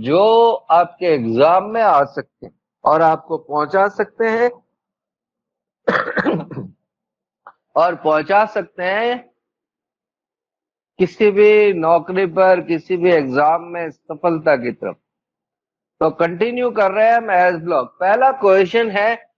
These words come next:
कौन सा carbonate, कौन सा carbonate heat करने पर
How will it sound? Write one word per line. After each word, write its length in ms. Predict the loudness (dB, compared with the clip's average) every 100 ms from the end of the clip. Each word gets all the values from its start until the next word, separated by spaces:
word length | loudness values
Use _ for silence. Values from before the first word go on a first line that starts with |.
| _ _ -2
कौन 340 | 0 2 -2
सा 360 | 0 2 4 4 2
carbonate, 760 | 0 2 2 2 -2 0 -2 -4 _ _ -6
कौन 360 | -2 0 0 -4
सा 180 | -4 -4
carbonate 960 | 0 2 2 0 0 -2 -2 -2 -4 -8 -20 _ _ _ _ _ -2
heat 280 | 2 2 0
करने 420 | -2 -2 0 -4 -2
पर 400 | 2 2 0 -4